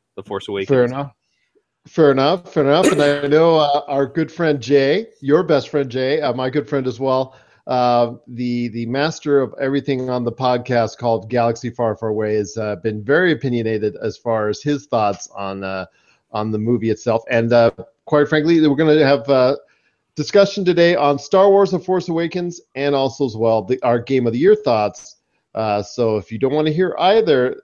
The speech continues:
Speaker 2: there's, uh, gonna be lots of spoilers. So this is just a preface on, on all the occasions this week. We're gonna be talking Star Wars and Game of the Year stuff. So, uh, if you don't wanna, you know, a-, anything to persuade you on that, uh,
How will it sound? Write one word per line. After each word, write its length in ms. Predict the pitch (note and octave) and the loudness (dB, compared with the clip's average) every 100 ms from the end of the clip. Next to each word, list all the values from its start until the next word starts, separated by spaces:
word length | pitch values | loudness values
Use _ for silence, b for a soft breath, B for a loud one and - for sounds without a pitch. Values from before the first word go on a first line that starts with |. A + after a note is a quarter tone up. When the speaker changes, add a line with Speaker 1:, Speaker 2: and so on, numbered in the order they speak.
| _ | _
Speaker 2:
there's, 440 | G#2+ A2+ A2 - A#2 | -4 -2 -2 -6 -4
uh, 280 | A2+ A2 A2+ | -2 -2 -4
gonna 140 | B2 | -4
be 120 | A#2 | -4
lots 260 | A#2+ B2+ - | -2 -2 -4
of 80 | F3 | -12
spoilers. 800 | - F#3 F3+ D3+ G#2+ G2 - - | -6 -2 2 2 0 -2 -10 -16
So 240 | - A#2 G#2+ | -6 -4 -2
this 240 | A2+ A2 | -6 -8
is 120 | A#2 | -12
just 280 | - A#2 - | -10 -10 -6
a 200 | A#2 G#2+ - _ _ - | -6 -6 -10 _ _ -2
preface 520 | E3+ D#3 A#2 F#2+ - | 0 0 -2 -4 -8
on, 200 | G#2 G#2+ | -10 -8
on 160 | G#2 G#2 | -8 -4
all 220 | A#2 C3+ | 0 2
the 100 | D#3 | 0
occasions 480 | C#3 D#3+ C#3+ B2+ A#2 | 0 0 -2 -4 -10
this 180 | A2 - | -10 -8
week. 200 | A#2 G2+ | -8 -6
We're 100 | G#2+ | -8
gonna 140 | A2 | -8
be 60 | G#2 | -6
talking 360 | A#2 A2 A2 | -6 -6 -10
Star 240 | - A#2+ A2+ | -6 0 2
Wars 240 | A2 G#2 | 2 0
and 80 | G2+ | -4
Game 120 | G#2 | -6
of 40 | |
the 80 | G#2 | -2
Year 140 | A#2+ A#2+ | -2 -2
stuff. 340 | - F#2+ F2 | -2 -4 -4
So, 400 | - G#2 F#2 F2 b b b - | -6 -4 -4 -6 b b b -6
uh, 220 | F#2+ F#2 | -4 -4
if 80 | - | -4
you 60 | |
don't 140 | G#2+ A2+ | -2 0
wanna, 160 | C3+ C3+ _ | -2 -4 _
you 100 | B2+ | -2
know, 400 | A2+ G#2 F#2 - - _ _ _ | 0 0 -4 -10 -20 _ _ _
a-, 60 | - | -4
anything 420 | A#2 B2 C3 C3 | 0 2 2 2
to 80 | C#3 | 2
persuade 480 | D3+ C#3+ F#3+ F#3+ D#3+ | 0 2 4 6 6
you 100 | D3 | 4
on 100 | B2 | 4
that, 460 | B2 A2+ A2+ - A2+ | 4 2 0 -6 -4
uh, 400 | G#2+ A2 G#2+ | -2 0 -2